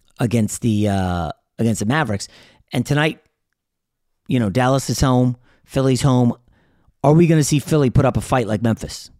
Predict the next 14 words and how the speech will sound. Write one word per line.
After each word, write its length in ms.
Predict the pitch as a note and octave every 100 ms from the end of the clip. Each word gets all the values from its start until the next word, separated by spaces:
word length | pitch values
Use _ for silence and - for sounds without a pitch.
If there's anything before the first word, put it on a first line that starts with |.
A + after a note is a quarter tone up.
| _
Are 60 | -
we 80 | B2
gonna 80 | B2
see 140 | C3+
Dallas? 500 | C#3 D3 F#2+ - - _ _ _ _ _ _ _
Are 120 | - B2
those 180 | C#3
gonna, 300 | A#2 C#3+ C3 -
are, 160 | C3
are 140 | - C3+
those 240 | C#3 C3
results 320 | C3+ B2+ C3+
gonna 220 | - C3 B2+
inspire 1080 | D3 B2 - - - D#3 D#3+ C#3 F#2 C#2+